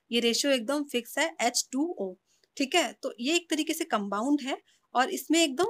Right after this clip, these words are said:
फिक्स्ड रेशियो से जो है, ये मिलकर बना है, तो यही ये पोस्टुलेट कहना चाह रहा है, ठीक है। चलो अब चलते हैं हम लोग नेक्स्ट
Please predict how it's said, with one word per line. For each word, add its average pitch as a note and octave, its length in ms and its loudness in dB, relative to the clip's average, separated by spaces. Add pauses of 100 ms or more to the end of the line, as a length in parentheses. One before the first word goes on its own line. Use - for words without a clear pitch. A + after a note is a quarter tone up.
(160)
फिक्स्ड D#4+ 300 -4
रेशियो C4 340 0
से C#4 180 -2
जो B3 180 -2
है, C#4 160 -2
ये D#4+ 60 0
मिलकर B3 380 0
बना F#3+ 280 0
है, F3+ 180 -12 (380)
तो B3 60 -4
यही A#3+ 300 2
ये D#4 80 2
पोस्टुलेट B3 600 0
कहना G#3+ 380 -6 (140)
चाह G#3+ 200 -2
रहा E3+ 140 -8
है, - 80 -20 (600)
ठीक A3 200 -6
है। F4 80 2 (680)
चलो A3 320 -6
अब A3 100 -20
चलते A3 280 -4
हैं A#3+ 60 -6
हम A#3 80 -6
लोग A#3+ 220 -6
नेक्स्ट G3+ 440 -10